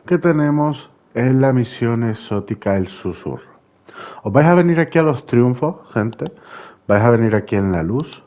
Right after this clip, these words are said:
Vais a venir a misiones excepcionales. Y aquí tenéis rastreador oracular. Como veis, hay siete y actualmente vamos a poder conseguir nosotros dos. Si conseguimos los siete,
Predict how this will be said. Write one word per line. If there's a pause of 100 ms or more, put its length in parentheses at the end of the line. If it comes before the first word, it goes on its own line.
(180)
Vais
a
venir
a
misiones
excepcionales. (460)
Y
aquí
tenéis (280)
rastreador (140)
oracular. (100)
Como
veis,
hay
siete (480)
y
actualmente
vamos
a
poder
conseguir
nosotros
dos. (680)
Si
conseguimos
los
siete,